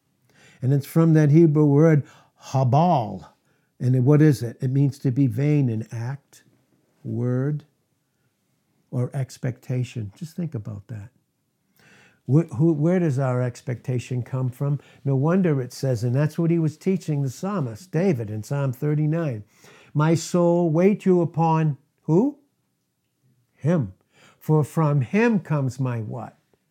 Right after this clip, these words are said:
My expectation. When he's my expectation, no matter how weak I am. Psalm sixty-two, verse eight t-, tells me that I can trust in him when?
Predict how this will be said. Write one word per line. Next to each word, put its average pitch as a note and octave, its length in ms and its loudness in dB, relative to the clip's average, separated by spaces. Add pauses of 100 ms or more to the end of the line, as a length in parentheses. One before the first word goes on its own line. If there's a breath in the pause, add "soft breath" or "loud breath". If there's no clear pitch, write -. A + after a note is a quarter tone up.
(320)
My A2 180 -14
expectation. A#2 1040 -12 (800 soft breath)
When F#3+ 200 4
he's A#3 260 2
my G#3 280 -2
expectation, - 1000 -10 (320 soft breath)
no B2+ 80 -4
matter C3 240 0
how C#3 260 -2
weak D#3+ 360 0
I C#3 180 -2
am. A2 360 -6 (480 loud breath)
Psalm C#3+ 280 0
sixty-two, D3+ 720 0
verse D3 400 -2
eight D#3+ 280 0
t-, - 120 -8
tells D3 380 -2
me D#3+ 140 2
that B2+ 160 -2
I D#3+ 160 2
can D#3 200 -4
trust D#3+ 400 -6
in B2 120 -2
him G#2+ 240 -8
when? A2+ 320 -8